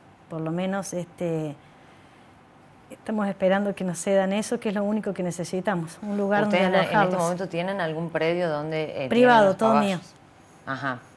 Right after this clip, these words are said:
Speaker 1: Casa mía, eh, predio mío, eh, sí. Lamentablemente estamos trabajando a, a costillas de uno mismo.
Speaker 2: Pero ustedes ven que, eh, desde la municipalidad,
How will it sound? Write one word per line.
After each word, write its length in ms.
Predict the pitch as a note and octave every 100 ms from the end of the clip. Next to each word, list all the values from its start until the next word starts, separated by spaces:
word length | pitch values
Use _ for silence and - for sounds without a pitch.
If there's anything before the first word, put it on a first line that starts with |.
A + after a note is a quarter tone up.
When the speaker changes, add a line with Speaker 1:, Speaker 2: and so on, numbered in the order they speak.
| - -
Speaker 1:
Casa 320 | - F#3+ -
mía, 460 | G3 G#3+ A3+ B3 C4+ - -
eh, 240 | F3+ F3
predio 380 | F3 G#3 G3+ G3
mío, 400 | G3 A3 A#3+ C4+ -
eh, 680 | F3+ F3 F3 F3 E3+ D#3+ D#3+
sí. 240 | D3 G3 - - - - - - - F3
Lamentablemente 680 | F3 F3 F3 G3+ G3+ G#3 A3
estamos 300 | G#3+ F#3+ F#3+
trabajando 720 | F3+ F3 E3 F#3 G3 F#3+ D#3+
a, 120 | D#3+ -
a 60 |
costillas 520 | E3+ F3 - F#3+ F#3+ F3+
de 180 | E3
uno 240 | E3+ G3 G3
mismo. 260 | G3+ E3 D#3+ - - - - - -
Speaker 2:
Pero 180 | D#3 D#3
ustedes 480 | C3 F3 F#3 G3 F#3+
ven 380 | D#3+ E3 F#3 G3
que, 380 | - D#3+ F3+ -
eh, 80 | C3+
desde 300 | C3 C3+ C#3
la 80 |
municipalidad, 880 | C3+ C#3 C3+ C3+ C3 C#3 C#3 D#3 F3